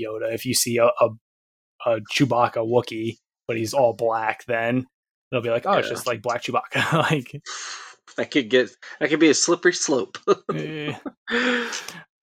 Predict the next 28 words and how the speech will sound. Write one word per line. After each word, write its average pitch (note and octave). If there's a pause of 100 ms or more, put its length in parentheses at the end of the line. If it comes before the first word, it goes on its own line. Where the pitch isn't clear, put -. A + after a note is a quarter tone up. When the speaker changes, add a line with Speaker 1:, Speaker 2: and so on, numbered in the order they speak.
(380)
Speaker 1:
All F#3
right, C#3
so D#3+
Crosshair F3
and D#3+
his C3+
elite C#3+
squad C#3+
troopers, D3+
uh, B2 (640)
he's A#2+
got B2 (140)
his A#2+ (100)
troopers, E3
he's A#2
got A#2
a A#2
detachment A#2+
of -
clones. E3+
They C3
prepare A#2+
to A#2
hunt B2
down A#2
Clone A2+
Force A2+
ninety-nine. C#3+